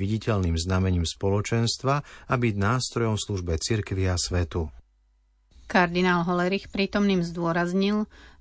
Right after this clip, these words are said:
Speaker 2: že len so srdcom úplne otvoreným voči vedeniu ducha budú schopní odpovedať na volanie, ktoré im bolo adresované. Členom zhromaždenia zároveň prizvukoval, že sú povolaní rozšíriť svoj pohľad z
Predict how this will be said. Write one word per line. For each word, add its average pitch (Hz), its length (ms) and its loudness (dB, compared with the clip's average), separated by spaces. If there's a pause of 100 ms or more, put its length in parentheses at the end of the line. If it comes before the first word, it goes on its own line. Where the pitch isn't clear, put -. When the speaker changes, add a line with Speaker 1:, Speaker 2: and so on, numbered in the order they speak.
Speaker 2:
že 196 160 0
len 190 240 2
so 185 160 -2
srdcom 226 640 0
úplne 214 480 0
otvoreným 185 640 0
voči 175 320 -4
vedeniu 175 560 0
ducha 170 480 0
budú 185 320 0
schopní 180 560 0
odpovedať 190 640 -2
na 180 80 2
volanie, 170 560 0
ktoré 190 480 0
im 208 240 0
bolo 165 240 0
adresované. 160 960 -2 (400)
Členom 190 400 2
zhromaždenia 185 880 2
zároveň 170 480 0
prizvukoval, 180 880 -2
že 202 160 -2
sú 208 160 -4
povolaní 185 640 2
rozšíriť 170 640 -2
svoj 170 160 0
pohľad 165 480 0
z 160 80 -2